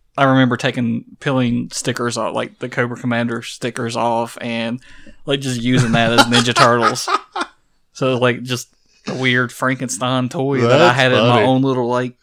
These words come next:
Speaker 1: play world.
Speaker 2: Right.
Speaker 1: So, yeah, it was like, I had, like I said, I haven't finished the G I Joe, or the G I Joe episode, but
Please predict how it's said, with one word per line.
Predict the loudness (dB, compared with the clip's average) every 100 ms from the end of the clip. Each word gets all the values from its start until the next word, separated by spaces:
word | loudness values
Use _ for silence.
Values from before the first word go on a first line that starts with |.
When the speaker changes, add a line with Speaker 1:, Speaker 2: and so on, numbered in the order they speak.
| -10
Speaker 1:
play | -2 -2
world. | -2 -8 -8 -6 0
Speaker 2:
Right. | 4 4 2 -4
Speaker 1:
So, | -16 -12 -10 -8 -10 _ -20 _ _ _ _ _ _ 0
yeah, | 2
it | 2
was | 0
like, | -4 -6 -12 _ _ _ _
I | 4
had, | 4 4 2
like | 0 0
I |
said, | -2
I | 0
haven't | 0 -2
finished | -4 -4 -4
the | -6
G | -2 0
I | 0
Joe, | -2 -6 -4
or | -6 -6
the | -10
G | -4 -4
I |
Joe | -2 -4
episode, | -4 -8 -8 -8 -8 -8
but | -10